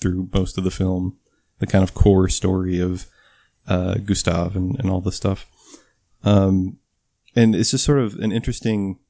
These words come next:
look at, I guess, creativity or,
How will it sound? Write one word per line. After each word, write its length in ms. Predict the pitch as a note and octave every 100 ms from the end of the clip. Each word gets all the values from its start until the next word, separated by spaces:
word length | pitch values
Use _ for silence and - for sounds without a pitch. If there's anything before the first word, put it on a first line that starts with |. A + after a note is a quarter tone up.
| _ - - -
look 320 | G#2+ G#2+ - -
at, 380 | F#2+ F#2+ - - _ _ _ _ _ _ _ _ _ _ -
I 80 | G#2
guess, 220 | G2+ -
creativity 1400 | - - - A2 G#2+ G2 _ _ - C3 D3 D#3+ D#3+ D#3
or, 540 | - G#2 G2 F#2 F#2